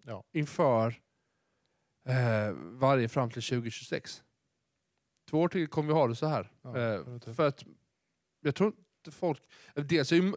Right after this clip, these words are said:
Speaker 2: power units låsta. De får inte gö-, göra någon vidareutveckling på dem så.
Speaker 1: Ja.
Speaker 2: Eh, och så. Nej, jag gillar det svarta. Eh, sen är ju bara frågan hu-,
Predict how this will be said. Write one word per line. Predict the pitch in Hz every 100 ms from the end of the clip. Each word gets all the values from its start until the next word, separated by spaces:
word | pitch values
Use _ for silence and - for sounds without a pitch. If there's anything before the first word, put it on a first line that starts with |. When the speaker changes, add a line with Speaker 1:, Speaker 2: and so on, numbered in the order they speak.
| - 160
Speaker 2:
power | 220 208 135 123
units | 123 123 -
låsta. | 147 147 143 92
De | 95
får | -
inte | 151 139
gö-, | 147 156 - 131
göra | 156 156 131
någon | 120
vidareutveckling | 131 127 107 95 95 92 110
på | 123 107
dem | 95
så. | - 90 120 139 _ _ _ _
Speaker 1:
Ja. | - 101 107 _ _ _ _ _ _ _ -
Speaker 2:
Eh, | 113 101 101 85 98 120 127 _ _ _ _ _ _ _ _ _ _ _ _ _
och | 139
så. | - 160 - _ _ _ _ _ _ _ -
Nej, | 202
jag | 233
gillar | 135 196 226 127
det | 117 117
svarta. | 113 220 - 113 - _ _ _ _ _ _ _ _ _ _ _ _ _ _ _ _ _ _ _ _ _ _ _ _ _ _
Eh, | 117 110 98
sen | - 143 165
är |
ju | 170
bara | 165 143
frågan | 151 127 113
hu-, | 113